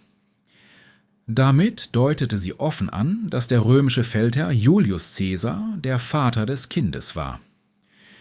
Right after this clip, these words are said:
Für Kleopatra war Caesarion weit mehr als nur ein persönliches Zeichen ihrer Beziehung zu Caesar.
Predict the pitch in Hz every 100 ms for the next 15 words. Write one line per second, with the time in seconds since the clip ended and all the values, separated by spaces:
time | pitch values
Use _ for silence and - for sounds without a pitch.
0 | - _ - 127 127 131 123 123 147 202
1 | 127 - 123 156 170 123 127 123 117 113
2 | 131 120 117 110 90 113 160 175 117 127
3 | 104 76 101 - 120 117 98 98 101 92
4 | 131 175 104 - 80 - - 76 78 104
5 | 113 110 107 107 - 92 92 95 107 -
6 | 104 104 98 98 92